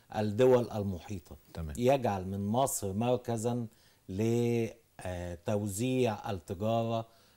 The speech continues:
Speaker 1: آه، العالمية.
Speaker 2: تمام.
Speaker 1: وهنا، آه، ساعتك كنت سألت هل أي منتج بيتم تصنيعه
Speaker 2: مم.
Speaker 1: في مصر
Speaker 2: مم.
Speaker 1: بي-،
Speaker 2: بيعتبر
Speaker 1: بيتم
Speaker 2: مصنع
Speaker 1: تصديره؟
Speaker 2: في مصر.
Speaker 1: هنا الاشتراطات التي وضعت من قبل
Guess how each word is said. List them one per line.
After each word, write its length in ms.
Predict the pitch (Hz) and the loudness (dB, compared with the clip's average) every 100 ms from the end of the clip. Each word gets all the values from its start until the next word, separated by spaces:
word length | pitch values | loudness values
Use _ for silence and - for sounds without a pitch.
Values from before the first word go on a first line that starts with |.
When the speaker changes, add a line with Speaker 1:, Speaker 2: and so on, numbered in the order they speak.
| _ - | _ -10
Speaker 1:
آه، 600 | 90 90 87 85 - 113 | -6 -4 -4 -6 -4 -2
العالمية. 760 | 98 92 95 92 90 76 69 - - | 0 0 -2 -4 -6 -8 -12 -18 -12
Speaker 2:
تمام. 200 | 82 78 - | -10 -10 -2
Speaker 1:
وهنا، 540 | 101 104 147 170 156 120 | 0 0 2 2 2 -2
آه، 460 | 107 101 98 92 92 - | -4 -4 -6 -8 -12 -16
ساعتك 380 | - 123 123 - | -4 -4 -2 -4
كنت 280 | - 135 - | -2 -4 -4
سألت 520 | - 131 127 - - | -6 -4 -4 -6 -14
هل 300 | - 135 139 | -6 -4 -2
أي 280 | - 147 127 | -4 -4 -4
منتج 380 | 117 139 123 117 | -4 -4 -4 -6
بيتم 380 | 92 98 120 123 | -6 -8 -6 -6
تصنيعه 460 | - 101 - 123 | -6 -8 -4 -2
Speaker 2:
مم. 60 | 104 | -4
Speaker 1:
في 200 | - 113 | -6 -6
مصر 280 | 127 98 87 _ - _ 101 | -6 -6 -12 _ -20 _ -4
Speaker 2:
مم. 40 | |
Speaker 1:
بي-، 280 | 110 110 110 | 0 0 -2
Speaker 2:
بيعتبر 600 | 95 101 107 110 107 101 | 0 2 4 6 8 6
Speaker 1:
بيتم 140 | 98 | 4
Speaker 2:
مصنع 440 | 104 101 107 101 160 | 2 2 2 4 2
Speaker 1:
تصديره؟ 160 | 160 | 0
Speaker 2:
في 60 | 90 | -2
مصر. 160 | 85 - - - - | -8 -12 -20 -20 -10
Speaker 1:
هنا 540 | 110 147 170 151 - 123 | -2 0 2 0 -4 -6
الاشتراطات 880 | 113 107 - 107 104 - 131 - | -4 -4 -4 -4 -4 2 2 2
التي 480 | 101 104 117 - 107 | -2 -2 -4 -4 -6
وضعت 500 | 98 117 123 98 87 - | -2 0 0 -2 -4 -8
من 240 | 95 92 | -8 -8
قبل 560 | 85 117 104 110 107 | -8 -6 -2 -2 -2